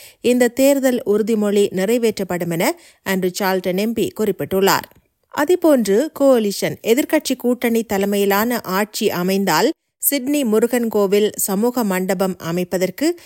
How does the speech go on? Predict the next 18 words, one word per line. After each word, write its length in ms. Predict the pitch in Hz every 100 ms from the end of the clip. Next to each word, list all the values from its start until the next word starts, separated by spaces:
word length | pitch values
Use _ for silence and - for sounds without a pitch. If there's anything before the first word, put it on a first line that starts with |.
| - _
ஏழு 300 | 233 294 294
மில்லியன் 420 | 247 269 302 302
டாலர்கள் 560 | 226 220 214 220 214 -
நிதி 280 | 185 233 277
உதவி 380 | 240 208 196 190
வழங்கப்படும் 640 | 180 233 277 240 180 175
என 300 | 170 190 339 - - _
இம்முறை 400 | 247 285 285 269
தேர்தலில் 640 | 254 254 247 196 208 320 -
பரமட்டா 440 | 240 302 320 277
தொகுதியில் 500 | 233 208 208 208 190
போட்டியிடும் 600 | 190 190 190 180 208 359 - - _
லிபரல் 400 | 233 254 311 302
கட்சி 400 | 254 233 - 220
வேட்பாளர் 680 | 180 196 196 185 185 226 214
கேட்டி 340 | 220 208 226
மலன்ஸ் 480 | 190 202 220 175 - 233
தெரிவித்துள்ளார். 640 | 208 160 196 202 190